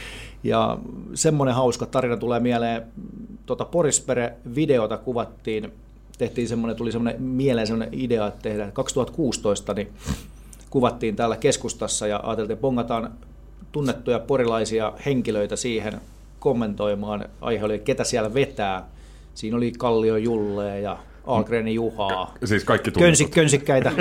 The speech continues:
Speaker 1: <laughs> muun muassa. Muun muassa sit, jotka oli sovittu etukäteen, sit me ajateltiin, että no hyvällä tsekä me löydetään täältä vähän lisää, ja niin kuin löydettiinkin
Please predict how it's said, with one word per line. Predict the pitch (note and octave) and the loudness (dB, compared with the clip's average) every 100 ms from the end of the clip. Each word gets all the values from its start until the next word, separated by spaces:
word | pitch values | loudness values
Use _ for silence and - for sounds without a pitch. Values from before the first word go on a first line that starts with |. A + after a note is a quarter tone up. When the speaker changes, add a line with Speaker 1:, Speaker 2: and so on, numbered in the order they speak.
| - | 0
Speaker 1:
<laughs> | E3+ C#3+ | 2 2
muun | C3 | 4
muassa. | B2 A#2+ C3 - B2+ - - - - - | 4 2 0 -4 -8 -10 -14 -16 -16 -2
Muun | C#3+ C3 | 2 4
muassa | B2 C3+ | 4 4
sit, | B2+ C#3 - - - - - - - | 4 2 0 -10 -10 -10 -12 -12 -4
jotka | C3+ G#2 B2+ | -2 2 4
oli | |
sovittu | B2+ D3+ D3 | 6 6 6
etukäteen, | D3+ C#3+ C#3 C3 | 6 6 4 2
sit | B2+ | 2
me | C3+ C3+ | 0 0
ajateltiin, | - C3+ C3 C3+ | 0 -2 0 0
että | C#3 | 0
no | C#3+ | 0
hyvällä | C3+ B2+ | 0 0
tsekä | C#3 B2+ | 0 0
me | B2+ | 2
löydetään | C3+ B2+ A#2+ | 2 2 0
täältä | A#2+ A2+ | 0 0
vähän | A#2+ A#2+ | -2 0
lisää, | B2+ - A#2 | 0 2 0
ja | A2+ | 0
niin | A#2+ | 2
kuin | |
löydettiinkin | C#3+ C3 A#2+ - A#2 G#2+ | 4 4 2 -2 -4 -2